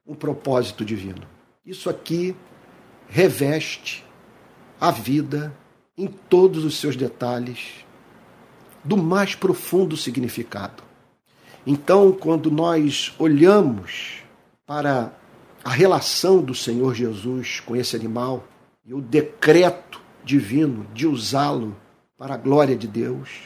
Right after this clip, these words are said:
nós nos deparamos com, veja, de certa forma,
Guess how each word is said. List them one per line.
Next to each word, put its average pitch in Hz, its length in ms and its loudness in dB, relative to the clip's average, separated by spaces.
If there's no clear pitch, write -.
nós 165 280 -2
nos 156 180 -2
deparamos 156 680 -2
com, 165 340 2
veja, 139 380 6
de 123 220 -2
certa - 340 0
forma, 104 720 -4